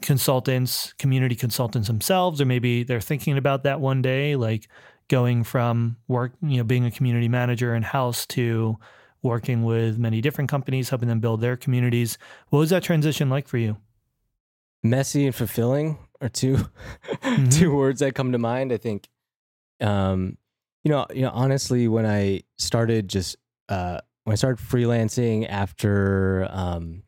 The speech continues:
Speaker 2: a position at a startup in, like, twenty fifteen, twenty sixteen, I was, I, I, you know, my just personal journey, I was trying to pull apart, like, what is the stuff that I really wanna do? What do I not wanna do? What do I not wanna do because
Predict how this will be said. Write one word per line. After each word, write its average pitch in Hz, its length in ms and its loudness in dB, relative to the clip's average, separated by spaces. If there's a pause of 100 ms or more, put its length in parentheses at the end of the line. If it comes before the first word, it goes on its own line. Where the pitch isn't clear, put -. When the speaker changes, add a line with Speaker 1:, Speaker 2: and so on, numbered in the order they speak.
Speaker 2:
a - 60 -6
position 101 440 0
at 95 220 -4
a 87 160 -4
startup 95 640 -2 (300)
in, 87 200 -2
like, 85 200 -2
twenty 92 280 -2
fifteen, 90 320 -8
twenty 90 220 -4
sixteen, 90 760 -4 (580)
I 107 80 2
was, 120 300 -2 (540)
I, 113 220 0
I, 123 160 -2
you 113 360 0
know, 120 60 2
my 117 220 0
just 104 240 -4
personal 117 380 0
journey, 101 320 0
I 98 40 0
was 104 120 -2
trying 170 160 0
to 143 40 0
pull 135 200 0
apart, 110 420 -2
like, 104 220 -4
what 113 160 0
is 113 80 -6
the 113 80 -2
stuff - 320 -2
that 98 180 -2 (100)
I 101 80 -4
really 98 240 2
wanna 101 340 0
do? 107 480 0
What 120 100 0
do 120 80 2
I 107 60 0
not 101 260 -2
wanna 104 180 0
do? 107 240 0
What 131 120 0
do 175 60 0
I 151 60 2
not 110 300 0
wanna 113 240 2
do 104 200 0
because 95 560 -2